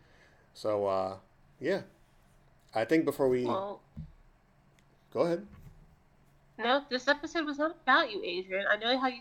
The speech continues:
Speaker 2: think the world revolves around you, but we could do an episode without being about you. Just wanted to clarify that.
Speaker 1: I'm a humble man. It's okay.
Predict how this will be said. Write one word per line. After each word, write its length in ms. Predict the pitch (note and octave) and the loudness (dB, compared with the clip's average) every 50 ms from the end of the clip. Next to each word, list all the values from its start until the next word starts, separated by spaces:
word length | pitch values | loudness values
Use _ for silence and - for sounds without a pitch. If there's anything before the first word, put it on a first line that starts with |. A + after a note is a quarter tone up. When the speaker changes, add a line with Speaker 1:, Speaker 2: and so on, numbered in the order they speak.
| - - | -8 -8
Speaker 2:
think 200 | B3+ B3 A#3 A3+ | -6 -6 -6 -8
the 60 | G#3 | -12
world 280 | F#3 F#3+ G3 G#3 G#3 G#3+ | -4 -2 0 0 0 -2
revolves 400 | G#3 G3 F#3 G3 F#3+ G3 G3 G3+ | -6 -6 0 2 2 2 2 0
around 280 | G3+ G3+ G#3 G3+ G3 G3 | 0 0 0 0 0 -2
you, 140 | G#3 A#3+ A#3 | -4 -4 2
but 220 | A#3 G3+ F#3 F#3 | 4 4 4 4
we 80 | A3 A#3 | 2 -2
could 200 | - C#4+ C#4+ - | -4 -6 -4 0
do 100 | A#3+ B3+ | 0 0
an 80 | - | 2
episode 420 | G3+ A3 A3 - G3+ - A3+ G#3 G#3+ - | 4 2 2 0 -4 -8 -8 -8 -6 -8
without 680 | G3 - - - - F#3+ F#3+ F#3+ F#3 - - - - - - - _ _ _ _ - _ _ _ - - | -12 -14 -14 -4 2 4 6 6 6 4 2 -2 -10 -20 -20 -20 _ _ _ _ -20 _ _ _ -10 -6
being 160 | G3+ F#3+ F3+ | -6 -4 -2
about 280 | F3 E3+ E3 - - D#3+ | 0 2 2 2 2 -2
you. 160 | D#3+ - - - _ _ - G3 | -6 -8 -10 -14 _ _ -14 -12
Just 180 | F#3+ G3 - - | -10 -10 -4 -2
wanted 180 | G3 G3 F3+ D#3+ | 0 0 0 0
to 40 | D#3+ - | -2 -6
clarify 480 | - - F3+ D#3 - - - - - - | -4 -4 -4 -4 -2 -4 -4 -6 -6 -6
that. 240 | - - - - - - _ _ _ _ _ _ _ _ - | -8 -10 -10 -10 -12 -16 _ _ _ _ _ _ _ _ 2
Speaker 1:
I'm 160 | D3+ D#3 F3 | 4 4 6
a 40 | F3+ | 4
humble 300 | D#3+ F3 E3 D3+ C3+ C3 | 4 4 2 2 2 0
man. 260 | A#2+ G#2+ F#2+ F#2 F2 - - | 0 -2 -6 -10 -14 -14 -12
It's 180 | B2+ A2 - - | -12 -10 -10 -10
okay. 240 | G#2 F#2 - F2 | -10 -10 -10 -14